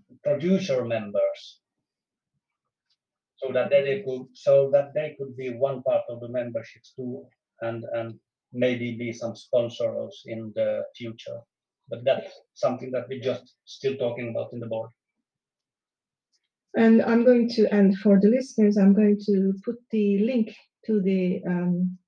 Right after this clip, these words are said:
Speaker 2: Finlandssvenska Måltidsakademi to,
Speaker 1: Yeah,
Speaker 2: in
Speaker 1: please.
Speaker 2: the, in the description part of the YouTube, um, so they can just go and, and check, uh, the details. Uh, but again, so-, something that I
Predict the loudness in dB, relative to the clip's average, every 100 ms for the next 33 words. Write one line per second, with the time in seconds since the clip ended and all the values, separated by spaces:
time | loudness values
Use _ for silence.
0 | _ 0 0 0 -4 -4 -4 -2 -2 -2
1 | -2 -2 -2 -4 -8 -8 -6 -4 -4 -6
2 | -8 -6 -4 -2 -2 -4 -2 2 4 2
3 | 0 0 0 0 -4 -4 -4 -2 0 0
4 | -2 -6 -6 -4 -4 -6 -4 0 0 0
5 | -6 -10 -12 _ -20 -20 -20 -20 _ -4
6 | 0 0 0 -2 -6 -10 _ _ _ _
7 | _ -14 -6 -2 -2 0 0 -2 -2 0
8 | 0 -2 -4 -6 -4 -8 -8 -8 -2 0
9 | 0 -2 -4 -4 -4 -4 -2 -2 -4 -10
10 | _ -20 -20 -20 -20 -20 -6 -2 2 2
11 | 2 0 -2 0 0 -2 -8 -8 -4 -2
12 | 0 0 -2 -2 -2